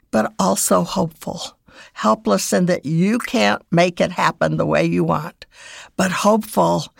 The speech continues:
that the God whose name is hope, who is working, will make it happen in his perfect way and timing. Next week,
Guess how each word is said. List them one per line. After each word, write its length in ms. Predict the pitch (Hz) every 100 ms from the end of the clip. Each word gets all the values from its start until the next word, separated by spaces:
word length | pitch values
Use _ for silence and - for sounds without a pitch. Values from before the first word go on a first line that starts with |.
| - - -
that 220 | 170 165
the 80 | 165
God 540 | 135 165 170 190 202
whose 340 | 208 202 175 190
name 300 | 180 175 180
is 180 | 175
hope, 360 | 170 165 165 -
who 280 | - 208 240
is 240 | 240 233 220
working, 600 | 214 180 - 139 147 - _ _ _ _ _ _ -
will 400 | 180 185 202 196
make 320 | 165 151 -
it 100 | 165
happen 560 | - 147 - - 147 - - - -
in 220 | - 147 151
his 240 | 160 151
perfect 640 | - 147 127 - - -
way 440 | 156 175 202 233 - -
and 240 | 185 202 -
timing. 480 | 175 160 - - - - _ _ _ - - _ _ _ _ - _ - - - - - -
Next 720 | 180 170 196 269 302 - -
week, 500 | 190 165 160 - -